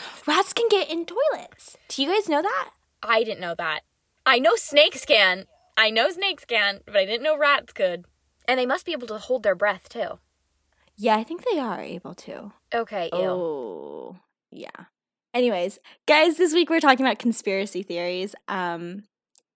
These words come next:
Speaker 1: in, in keeping with the Halloween spirit, we just wanna, you know, make you question everything.
Speaker 2: Yeah.
Speaker 1: Because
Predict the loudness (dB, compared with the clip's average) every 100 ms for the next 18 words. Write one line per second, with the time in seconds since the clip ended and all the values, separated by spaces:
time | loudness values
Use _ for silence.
0 | -6 -2 0 -2 -6 -4 -2 0 0 0
1 | -2 -2 -2 -2 0 0 0 0 -2 -4
2 | -4 -4 -4 -6 -4 -4 -4 -4 -10 _
3 | -8 -6 -4 -6 -8 -8 -6 -4 -6 -4
4 | -2 -2 -4 -2 -2 -2 -6 -8 -12 -8
5 | -4 0 0 -2 -4 -4 -4 -4 -4 -8